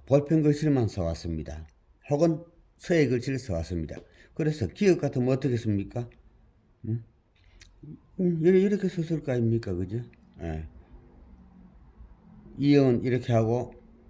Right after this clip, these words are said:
뭐, 뭐, 이렇게 했을까요? 어. 전부 직-, 직선만 해왔습니다. 직선만. 곡선은 나하고 처음 하는 겁니다. 그렇죠?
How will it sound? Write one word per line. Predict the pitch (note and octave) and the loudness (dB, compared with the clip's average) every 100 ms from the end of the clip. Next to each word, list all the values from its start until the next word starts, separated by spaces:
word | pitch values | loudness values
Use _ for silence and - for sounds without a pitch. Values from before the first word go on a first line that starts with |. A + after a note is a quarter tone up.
| - - _ - | -20 -20 _ -10
뭐, | F#2 - | -10 -6
뭐, | B2 B2+ | -4 -2
이렇게 | B2+ A2+ G2+ | -4 -2 -4
했을까요? | F#2 - F2+ A#2+ D#3 - - _ _ _ _ _ _ _ _ - | -4 -4 -4 -4 -6 -12 -20 _ _ _ _ _ _ _ _ -12
어. | D2+ C#2 - - _ _ _ _ _ _ - _ - - - - - - - - - - _ | -10 -10 -14 -20 _ _ _ _ _ _ -20 _ -20 -20 -20 -20 -20 -20 -20 -20 -20 -20 _
전부 | G3 A3 F#3+ F#3 | 0 2 2 2
직-, | - F#3+ - | -2 -4 -2
직선만 | A3 - A#3+ A#3 D#3 | -4 0 0 2 2
해왔습니다. | G2 E2+ - E2 D#2 | 2 0 -4 -10 -10
직선만. | - A#2+ - A#2+ F2 D2+ - _ _ _ _ _ - _ - - _ - - _ - - - - - - _ _ - _ - - | -8 -8 -4 -4 -4 -6 -16 _ _ _ _ _ -20 _ -20 -20 _ -20 -20 _ -20 -20 -20 -20 -20 -20 _ _ -20 _ -20 -16
곡선은 | - F3 - G3+ F#3+ F3+ F3+ - - _ _ _ - _ _ _ _ _ - C#3+ F2 - - _ _ _ | -4 -4 0 2 4 4 2 -10 -20 _ _ _ -20 _ _ _ _ _ -2 0 0 -4 -20 _ _ _
나하고 | G#2 A#2 G#2 | -4 -4 -4
처음 | - - C#3+ C3+ | -6 -2 0 2
하는 | C3 A#2 | 2 2
겁니다. | F#2 E2 D#2+ D#2 | 2 -2 -6 -8
그렇죠? | G2 G2 - D#2 E2 G#2+ | -4 -4 -4 -6 -6 -6